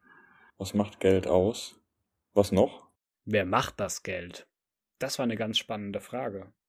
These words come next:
Speaker 2: Vielleicht erinnert ihr euch an den Zusammenhang Kreditkarte und E Z B.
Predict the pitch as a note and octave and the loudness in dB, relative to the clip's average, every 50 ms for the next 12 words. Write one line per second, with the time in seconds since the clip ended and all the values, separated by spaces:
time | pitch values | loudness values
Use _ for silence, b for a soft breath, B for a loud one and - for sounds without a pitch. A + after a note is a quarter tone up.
0 | _ _ _ _ _ _ _ _ _ _ _ _ _ _ _ _ _ - A2 G#2+ | _ _ _ _ _ _ _ _ _ _ _ _ _ _ _ _ _ -10 -8 -6
1 | - B2 B2+ - - D#3 D#3+ D3+ C3+ B2+ A#2+ B2+ A#2+ B2 B2+ B2 B2 A#2+ A#2+ - | -6 -6 -6 -4 -2 0 0 0 2 2 2 2 2 2 0 0 0 0 0 -4
2 | A2+ G#2+ C3 C3 C3+ C3 A#2 B2 B2+ B2+ B2 A#2+ - - A#2 A#2 D#3 D#3 - - | -2 0 2 2 2 2 0 0 0 0 -2 -2 -2 -2 0 0 -2 -2 -2 -2
3 | - D3 C#3+ C#3+ - - C3+ A#2+ B2+ B2 A#2+ C3 C3+ B2 - - A#2 G#2 - - | 0 0 0 0 0 -2 -2 -2 -2 -6 -4 -2 -4 -2 0 -2 -2 -2 -2 -2
4 | C#3 C3 F#2+ E2+ | -2 -2 -2 -4